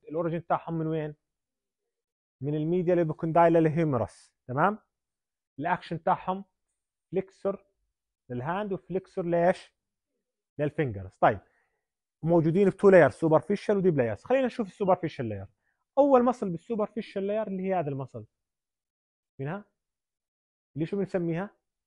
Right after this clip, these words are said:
برونيتر تيرس. احنا حكينا البرون-، الانتيريور كومبارتمنت شو بيحتوي؟ على البرونيترز، على تو برونيترز. هاي اول وحده برونيتر تيرس، تمام؟ الاوريجن تاعها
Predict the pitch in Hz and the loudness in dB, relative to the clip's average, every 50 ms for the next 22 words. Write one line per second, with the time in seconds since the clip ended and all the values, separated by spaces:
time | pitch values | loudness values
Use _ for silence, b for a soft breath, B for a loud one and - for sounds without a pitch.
0 | _ _ _ _ _ _ _ _ _ _ _ - 117 131 147 175 185 - - 202 | _ _ _ _ _ _ _ _ _ _ _ -6 -4 0 2 2 2 4 2 0
1 | 185 - - 220 190 160 - - - - - 120 - 147 _ 185 185 180 175 165 | 0 2 0 2 2 2 -2 -4 -18 -16 -16 -14 -14 -6 _ -2 -2 0 0 -2
2 | 165 143 143 147 156 160 151 131 127 127 127 127 127 127 - _ 190 180 - - | -2 -2 -2 -4 -4 -4 -6 -6 -6 -6 -8 -8 -10 -12 -4 _ -2 -2 -2 -6
3 | 170 165 175 180 175 - 175 156 - - 175 165 - _ 170 156 151 147 _ _ | -4 0 2 0 0 0 -10 -10 -6 -6 -6 -6 -4 _ -2 -2 -2 -6 _ _
4 | _ _ _ _ _ _ _ _ _ _ _ _ _ 135 151 151 156 139 156 170 | _ _ _ _ _ _ _ _ _ _ _ _ _ -2 0 0 0 0 -2 0
5 | 170 180 175 160 - 113 95 - _ _ _ _ - 139 143 143 - 196 190 156 | 2 2 0 0 -2 -8 -14 -14 _ _ _ _ -4 -4 -4 2 2 2 2 4
6 | 156 156 151 156 147 143 _ 110 - _ _ _ _ _ _ _ 196 208 208 202 | 2 0 2 0 0 -2 _ -10 -16 _ _ _ _ _ _ _ 4 4 6 6
7 | 185 170 160 - 110 117 - _ _ _ _ - 139 139 156 180 185 180 - 202 | 6 4 0 -2 -8 -16 -16 _ _ _ _ -10 -8 -4 -2 -2 -4 -2 -4 -8
8 | 190 _ _ 175 143 - _ _ _ _ _ _ _ _ _ _ _ _ _ _ | -8 _ _ -6 -6 -6 _ _ _ _ _ _ _ _ _ _ _ _ _ _
9 | _ _ _ _ _ - 123 147 185 208 220 _ _ _ _ _ _ _ _ _ | _ _ _ _ _ -14 -10 -8 -8 -8 -8 _ _ _ _ _ _ _ _ _
10 | _ _ _ _ _ _ _ 220 233 240 254 226 214 175 190 175 - _ 208 196 | _ _ _ _ _ _ _ -8 0 2 2 4 4 2 0 -2 2 _ 4 4
11 | - - - 160 147 131 - | 4 2 -4 -4 -4 -4 -10